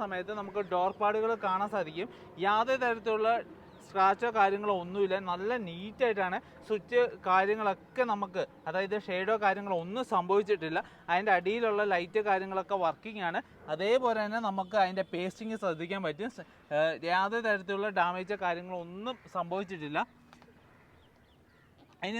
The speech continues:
നമുക്ക് അതിൻ്റെ റബ്ബർ ഭാഗങ്ങളൊന്ന് അഴിച്ച് നോക്കാം. റബ്ബർ ഭാഗത്തേക്ക് അഴിച്ച് നോക്കുന്ന സമയത്ത് എല്ലാ ഭാഗവും ഒരേപോലെയാണ്. അതായത് യാതൊരു തരത്തിലുള്ള വർക്കോ കാര്യങ്ങളോ ഒന്നും എടുത്തിട്ടില്ല.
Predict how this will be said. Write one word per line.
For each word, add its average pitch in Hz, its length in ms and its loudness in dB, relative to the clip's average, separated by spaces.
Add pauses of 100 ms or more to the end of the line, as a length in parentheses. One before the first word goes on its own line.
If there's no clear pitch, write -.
(120)
നമുക്ക് 226 240 -2
അതിൻ്റെ 208 200 0 (120)
റബ്ബർ 185 240 2 (100)
ഭാഗങ്ങളൊന്ന് 208 520 2
അഴിച്ച് 165 240 -4 (100)
നോക്കാം. 160 240 -2 (760)
റബ്ബർ 185 320 4
ഭാഗത്തേക്ക് 214 400 2
അഴിച്ച് 202 240 -4
നോക്കുന്ന 196 320 -8
സമയത്ത് 180 320 -4 (100)
എല്ലാ 202 320 0 (100)
ഭാഗവും 190 320 4
ഒരേപോലെയാണ്. 185 720 -4 (320)
അതായത് 180 300 0 (400)
യാതൊരു 190 360 2
തരത്തിലുള്ള 202 400 -2 (120)
വർക്കോ 165 280 -4 (100)
കാര്യങ്ങളോ 180 400 -2 (200)
ഒന്നും 214 340 -4
എടുത്തിട്ടില്ല. 170 460 -6